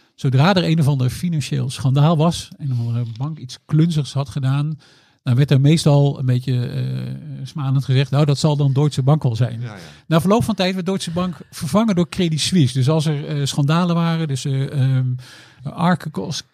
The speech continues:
Speaker 1: Capital of Greensill Capital, dan was daar Credit Suisse opeens bij betrokken.
Speaker 2: Ja.
Speaker 1: Dus de, dus,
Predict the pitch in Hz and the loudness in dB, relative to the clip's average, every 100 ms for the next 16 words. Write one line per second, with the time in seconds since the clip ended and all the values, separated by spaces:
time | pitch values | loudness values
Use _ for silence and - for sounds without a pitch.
0 | _ - 180 165 165 151 151 151 139 127 | _ 0 2 2 0 0 0 -2 -4 -6
1 | - 147 165 190 - 170 151 143 160 139 | -4 2 2 2 -2 0 0 0 0 2
2 | 143 147 135 143 165 147 151 139 139 147 | 0 2 2 0 0 0 2 0 0 0
3 | 131 117 117 - - 117 120 - 160 - | 0 0 -4 -10 -6 -4 -4 2 2 2
4 | 196 175 165 151 151 143 135 156 208 220 | -4 -2 -2 0 -2 -2 -2 -2 -2 -4
5 | 160 135 151 135 139 156 151 - | -2 -4 0 0 0 0 -2 -4